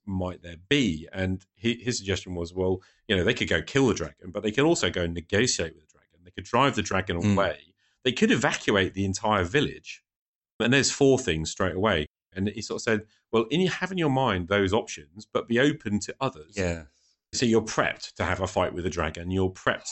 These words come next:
Speaker 1: to negotiate with a dragon. You're prepped to maybe deal with the various ways the villagers might wanna might suggest, you know, handling it, whatever, whatever the players do. But ultimately, you're always open to whatever the players actually do as well.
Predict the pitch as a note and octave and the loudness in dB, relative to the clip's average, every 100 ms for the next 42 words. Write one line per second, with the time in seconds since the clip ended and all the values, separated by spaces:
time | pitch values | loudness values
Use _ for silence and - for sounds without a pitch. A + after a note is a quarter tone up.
0 | - F#2 F2 F2 F2+ F2 F2 E2 D#2 D#2+ | -14 -4 -4 0 0 2 -2 -2 -8 -4
1 | D#2+ D2+ F2 F2+ E2+ - A2+ - - - | -4 -4 -8 -8 -8 -4 -4 -4 -14 -16
2 | - F#2 E2+ E2+ - _ _ G#2 F#2 F2+ | -4 -2 0 -2 -6 _ _ -2 0 0
3 | D#2+ _ _ _ _ G2 F#2+ F#2+ E2+ E2 | -2 _ _ _ _ 0 4 4 2 0
4 | D2+ - _ _ E2+ F2 E2+ E2 - E2+ | -4 -14 _ _ -2 0 2 -2 -6 -6
5 | E2+ D#2+ D#2+ F2+ F#2+ F2 D#2 E2 D#2 D2+ | -6 -4 -4 -2 0 -2 -4 -4 -6 -6
6 | E2 D#2 D2 _ _ _ _ F#2 D#2+ - | -10 -10 -10 _ _ _ _ -20 -20 -20
7 | E2+ E2+ - _ _ G2 E2+ A2+ F2 D#2 | -8 -6 -6 _ _ -12 -4 -2 -2 -4
8 | C2+ F2 F#2 F2+ - _ G2 G#2 G2+ F2+ | -6 -2 -2 -2 -12 _ 0 0 0 -4
9 | - F2+ E2 - B2+ D#2 - _ _ _ | -4 -2 -2 0 0 0 -8 _ _ _
10 | - A#2 - A#2+ D#3 D#3+ F2 F#2+ F#2 - | 0 0 2 2 2 2 -2 0 -2 0
11 | A#2+ B2+ B2 A2 _ _ A#2+ B2 C3 C3+ | 4 6 6 2 _ _ 2 6 8 8
12 | C3+ F2+ E2 - F#2+ - A2 G#2 F#2+ F#2 | 4 0 0 -4 -6 0 2 4 2 2
13 | F#2+ F2+ E2+ F#2+ G2+ - - D2+ D2+ E2 | 0 2 2 2 -2 -4 -8 -6 -8 -8
14 | A#1 D2 E2 F2+ G#2+ F#2 C#2 | -10 -10 -14 -2 0 0 -2